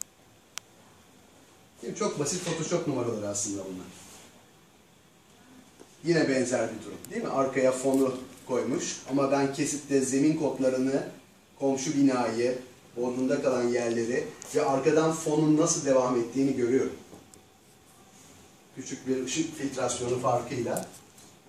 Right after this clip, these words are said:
şeyi görüyoruz. Ama renkler hep pastel dikkat ederseniz. Burada da zemin altında bir bina oluşumunun nasıl yer aldığını görüyorum. Burada bakın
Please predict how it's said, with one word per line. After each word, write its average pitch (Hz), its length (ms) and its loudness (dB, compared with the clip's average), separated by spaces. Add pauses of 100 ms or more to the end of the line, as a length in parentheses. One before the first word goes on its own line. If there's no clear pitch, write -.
(240)
şeyi 127 260 -8
görüyoruz. 120 420 -4
Ama 135 280 -2
renkler 143 400 2
hep 180 220 2
pastel 107 480 -2
dikkat - 200 -10
ederseniz. 95 600 -12
Burada 139 260 4
da 107 100 -2
zemin 151 300 6
altında 123 540 2
bir - 240 -4 (320)
bina 135 340 4
oluşumunun 123 680 2 (240)
nasıl 139 440 0
yer 117 140 0
aldığını 117 580 -2 (380)
görüyorum. 135 400 4 (280)
Burada 123 400 0 (2750)
bakın 120 200 -12